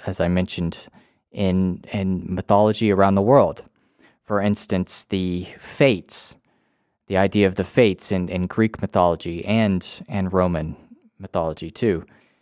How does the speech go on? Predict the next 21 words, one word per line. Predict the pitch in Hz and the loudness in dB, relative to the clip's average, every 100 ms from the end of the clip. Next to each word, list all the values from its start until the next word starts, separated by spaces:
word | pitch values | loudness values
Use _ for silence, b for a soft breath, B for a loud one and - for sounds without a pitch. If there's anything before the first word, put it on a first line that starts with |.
| b b | b b
In | - 113 110 | 0 4 6
the | 107 101 92 90 | 6 4 2 2
Greek | 123 139 139 - - - | 2 2 2 -8 -14 -2
case, | 107 92 90 - | 2 2 0 0
they | 95 | 0
were | 90 | 0
called | - 98 90 87 95 | 0 4 4 2 0
the | |
Moirai, | 90 85 87 95 90 95 101 82 85 113 B B _ _ _ _ _ _ _ _ _ _ _ | 0 0 2 4 6 6 6 4 2 -2 B B _ _ _ _ _ _ _ _ _ _ _
and | 101 92 90 90 | 0 2 2 2
in | 95 95 90 | 2 2 2
the, | 90 90 87 85 85 - B B B | 2 2 0 -2 -4 -8 B B B
<laughs> | B B 127 107 | B B -8 -4
for | - | -2
the | 98 | 2
Romans, | 101 120 107 95 | 6 6 6 2
they | 98 | 2
were | 90 | 0
called | - 95 90 | 2 2 2
the | - | -2
Parcae. | - 120 - 90 67 | 2 2 2 -2 -4